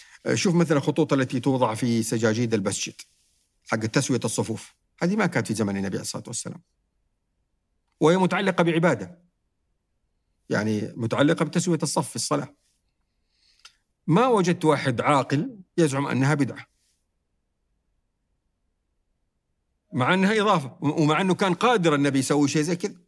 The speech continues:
كان ممكن يرصف حجارة، ممكن يضع خيط، وضع، يجعل لون، أي شيء، يعني أشياء كثيرة ممكن يسويها، وما فعلها النبي عليه الصلاة والسلام.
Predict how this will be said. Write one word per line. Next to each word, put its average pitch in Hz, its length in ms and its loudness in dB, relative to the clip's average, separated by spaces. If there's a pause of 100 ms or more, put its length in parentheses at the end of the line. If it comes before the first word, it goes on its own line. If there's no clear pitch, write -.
(100)
كان 127 140 -2
ممكن 127 240 -2
يرصف 120 340 -2
حجارة، 147 400 2
ممكن 135 320 -2
يضع 117 240 -2
خيط، 175 360 0
وضع، 127 240 -4 (260)
يجعل 131 360 0
لون، 185 340 4
أي 208 180 0
شيء، 233 240 0
يعني 123 260 -2
أشياء 185 220 -2
كثيرة 220 320 -2
ممكن 160 200 -2
يسويها، 139 400 -6 (560)
وما 220 160 4
فعلها 156 280 0
النبي 117 180 -2
عليه 117 60 -4
الصلاة 117 220 -10
والسلام. - 220 -14